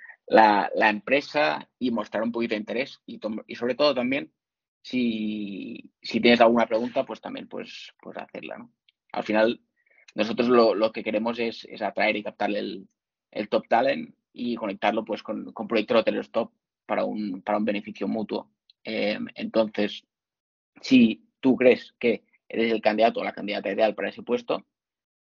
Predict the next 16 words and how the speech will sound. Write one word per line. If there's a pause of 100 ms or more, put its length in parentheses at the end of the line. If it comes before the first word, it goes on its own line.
(360)
em,
haz
la
entrevista
con
nosotros (220)
y (340)
veremos
el
encaje,
todo
lo
que
hemos,
hemos
comentado